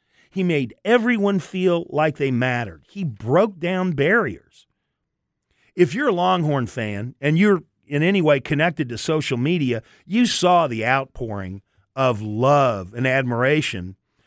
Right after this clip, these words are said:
from individuals that on the surface looked like they would have nothing to do with Frank Denius, but in fact, they had everything in common. You know, if I were to pitch Frank's story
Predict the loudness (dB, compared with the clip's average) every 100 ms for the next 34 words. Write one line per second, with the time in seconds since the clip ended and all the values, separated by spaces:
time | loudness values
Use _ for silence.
0 | _ _ _ -2 0 0 0 -2 -2 -2
1 | -2 -4 -2 -2 -4 -4 -2 -4 -4 -8
2 | -2 -4 -2 -4 -2 -4 -2 -2 -2 -2
3 | 0 0 0 0 -2 -4 0 2 0 -2
4 | -8 _ _ _ -2 -2 0 -2 0 0
5 | -4 -4 -4 -10 -10 -4 -4 -4 -4 -4
6 | -4 -4 -2 0 -2 -6 -6 0 0 0
7 | -4 -4 -6 -6 -8 -8 -10 -12 -20 _
8 | _ _ _ _ _ _ _ _ _ _
9 | _ _ _ _ 0 0 2 0 0 0
10 | -2 -4 -2 -6 -4 -4 -4 -4 0 2
11 | 2 0 -4